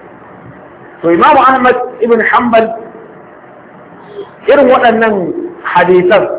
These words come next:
malaka wa ma ashba hadhihi alhadith, hadisan da suke da kamanceceniya da wannan, qala Imam Ahmad sai yake cewa, "Nu'minu biha," mu ahlus sunna, mu ahlus sunna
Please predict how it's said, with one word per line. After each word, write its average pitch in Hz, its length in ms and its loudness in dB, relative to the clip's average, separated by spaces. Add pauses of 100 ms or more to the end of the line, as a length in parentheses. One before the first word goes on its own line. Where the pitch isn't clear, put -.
(880)
malaka 226 400 2
wa 196 80 6
ma 233 160 2 (160)
ashba 220 320 2
hadhihi 214 320 2
alhadith, 175 400 -2
hadisan 180 400 0
da 202 40 0
suke 196 200 -4
da 175 80 -4
kamanceceniya 190 720 0
da 175 80 -4
wannan, 170 320 -4
qala 208 320 4
Imam 220 160 2
Ahmad 196 320 0
sai 180 80 -2
yake 165 240 -4
cewa, 147 320 -2 (1600)
"Nu'minu 226 640 2
biha," 175 640 2
mu 269 240 4
ahlus 269 400 2
sunna, 190 340 0 (1400)
mu 208 160 2
ahlus 233 480 2
sunna 185 340 0